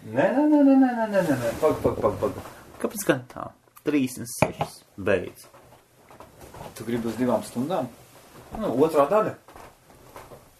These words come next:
Speaker 1: Ja ar skaņu viss būs kārtībā, nu,
Speaker 2: Um,
Speaker 1: pastāstīsim. Es varu padalīties, jo es redzu, ik pa brīdim es redzu, ka uzņēmīgi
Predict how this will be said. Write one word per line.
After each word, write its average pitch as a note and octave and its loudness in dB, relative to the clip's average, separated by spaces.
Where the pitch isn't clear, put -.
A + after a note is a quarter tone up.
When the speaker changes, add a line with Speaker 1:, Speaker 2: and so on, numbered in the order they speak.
Speaker 1:
Ja A#2+ 4
ar A2 2
skaņu A2+ -6
viss G#2 -12
būs G2 -6
kārtībā, F#2+ -2
nu, G#2 -8
Speaker 2:
Um, G#2+ -8
Speaker 1:
pastāstīsim. A2 0
Es - -6
varu A#2 0
padalīties, G#3 -2
jo A2+ 0
es C3 -2
redzu, C3+ 0
ik - -12
pa C#3+ 2
brīdim A#2+ 0
es E3 -10
redzu, A2 0
ka D#2+ -2
uzņēmīgi A#2 -6